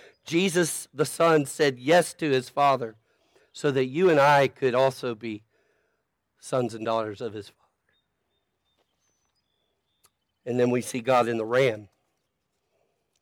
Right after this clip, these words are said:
We see the heart of a God who is willing to substitute himself for sinners. John Stott said this, "The essence of sin is man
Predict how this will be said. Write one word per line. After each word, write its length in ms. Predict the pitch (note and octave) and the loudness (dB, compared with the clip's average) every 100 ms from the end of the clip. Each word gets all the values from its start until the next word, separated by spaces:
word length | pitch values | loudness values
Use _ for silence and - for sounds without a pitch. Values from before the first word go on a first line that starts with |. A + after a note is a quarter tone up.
| _ | _
We 120 | B2+ | -12
see 560 | B2 - D#3 E3+ D#3+ D3+ _ _ _ _ | -10 -10 -8 -8 -8 -10 _ _ _ _
the 100 | B2 | -8
heart 440 | - C#3+ D#3 D#3 _ _ _ A#2+ | 0 4 4 2 _ _ _ -10
of 100 | B2 | -8
a 60 | |
God 520 | A#2 C3 C3 A#2+ A2+ - _ _ _ _ _ | -2 2 4 2 0 -8 _ _ _ _ _
who 180 | - C#3 | -6 -2
is 140 | A#2+ | -2
willing 500 | A2+ A2+ C#3+ C#3+ A#2+ | -4 0 4 4 2
to 120 | A2+ A#2 | -2 -10
substitute 800 | - D3 C3 - - - B2+ A2+ | -4 -2 -2 -8 -20 -12 -10 -8
himself 440 | A2+ - C3 G#2+ | -8 -8 -8 -8
for 140 | - | -12
sinners. 640 | A#2 - A2+ G#2 G#2 _ _ _ _ _ _ _ _ _ _ _ _ _ _ _ | -14 -10 -10 -10 _ _ _ _ _ _ _ _ _ _ _ _ _ _ _ _
John 260 | - B2+ A#2+ | -4 -2 -2
Stott 400 | - B2 A2+ - | -2 -2 -2 -4
said 300 | - B2 G#2+ | -4 -4 0
this, 400 | A#2+ A2 - - _ _ _ _ _ _ _ _ _ - | 2 0 -2 -20 _ _ _ _ _ _ _ _ _ -4
"The 160 | C3 | 4
essence 340 | C#3 D#3 F#3 - | 4 4 2 0
of 120 | - | -4
sin 460 | - F3 D3+ B2 | -2 4 6 4
is 260 | B2+ C3 A2+ | 2 -2 -2
man 640 | A#2+ C3+ D3+ B2 A2+ B2+ | -2 2 4 4 2 -2